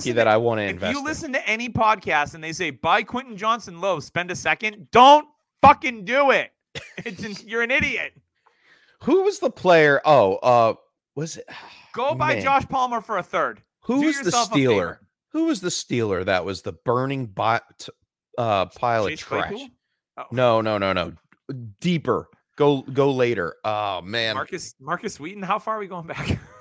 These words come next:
Speaker 1: <laughs>
Speaker 2: Pretty far.
Speaker 1: Burning pile of trash. A Steeler receiver. Plaxico
Speaker 2: Dumpster
Speaker 1: Burress?
Speaker 2: fire. Uh, no, uh, well, never mind, 'cause it's not coming to me.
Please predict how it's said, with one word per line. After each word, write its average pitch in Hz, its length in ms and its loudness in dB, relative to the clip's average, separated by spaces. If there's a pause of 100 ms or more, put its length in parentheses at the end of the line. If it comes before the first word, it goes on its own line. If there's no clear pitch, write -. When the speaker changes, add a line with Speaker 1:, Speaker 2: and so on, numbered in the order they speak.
(160)
Speaker 1:
<laughs> - 380 -20
Speaker 2:
Pretty 139 200 0
far. - 280 -12 (580)
Speaker 1:
Burning 185 380 -14
pile 151 320 -10
of 127 120 -20
trash. - 440 -16
A - 60 -16
Steeler 240 600 -6
receiver. 190 560 -8 (1160)
Plaxico 131 340 -4
Speaker 2:
Dumpster 127 40 -6
Speaker 1:
Burress? 127 220 -6
Speaker 2:
fire. 82 420 -8 (760)
Uh, 107 360 -2 (120)
no, 101 240 -10 (160)
uh, 58 220 -16
well, 156 260 -2 (160)
never 131 200 -4
mind, 95 260 -6
'cause 101 220 -18
it's - 100 -14
not 104 160 -8
coming 95 220 -12
to 90 60 -16
me. 87 180 -16